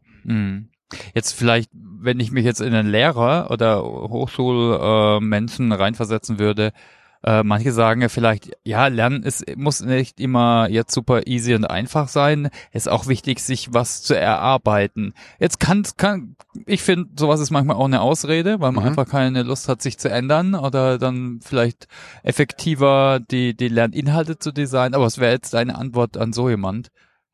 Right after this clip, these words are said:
Speaker 1: Weil, weil, wie, wie, ihr tut denn, denn praktisch das Anstrengende, das Verarbeiten, äh, tut ihr dem Lerner praktisch, äh, abnehmen, ne?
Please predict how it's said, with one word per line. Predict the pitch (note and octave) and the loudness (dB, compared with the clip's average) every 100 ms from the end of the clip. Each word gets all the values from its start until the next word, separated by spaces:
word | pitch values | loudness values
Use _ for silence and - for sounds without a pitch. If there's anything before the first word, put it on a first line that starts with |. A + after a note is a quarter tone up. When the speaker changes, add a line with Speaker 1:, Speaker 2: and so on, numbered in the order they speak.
| _ _ _ | _ _ _
Speaker 1:
Weil, | B2 B2 | -4 0
weil, | D#3+ | 2
wie, | D#3+ D#3+ | 2 2
wie, | E3+ | 2
ihr | E3 E3+ | 4 4
tut | F#3 D#3 | 4 2
denn, | D3+ C#3+ C3+ | 2 2 2
denn | C3 B2 | 2 2
praktisch | A#2+ A#2+ B2 | -2 -4 -4
das | C3 A#2+ - | -4 -4 -4
Anstrengende, | B2+ E3+ - - A2+ B2 A2+ G#2 | -4 -4 -4 -4 -2 0 -2 -2
das | A#2+ | -2
Verarbeiten, | - - F#2+ C3+ C3+ A2+ A2 A#2+ A2+ A#2 B2 | -4 -4 -2 0 2 2 2 -2 -6 -8 -8
äh, | B2+ B2+ B2 | -2 0 0
tut | C#3 C3+ | 0 0
ihr | D#3 C#3+ | 2 2
dem | C3 A#2 | 2 4
Lerner | G#2+ A#2+ C#3+ C3+ B2+ | 2 2 2 2 2
praktisch, | A2+ B2 - A#2 - | 0 -2 -2 -4 -4
äh, | - | -4
abnehmen, | A2 G#2+ - B2 G2+ F2 F#2 | -2 -2 -4 -6 -6 -6 -10
ne? | G#2+ | -12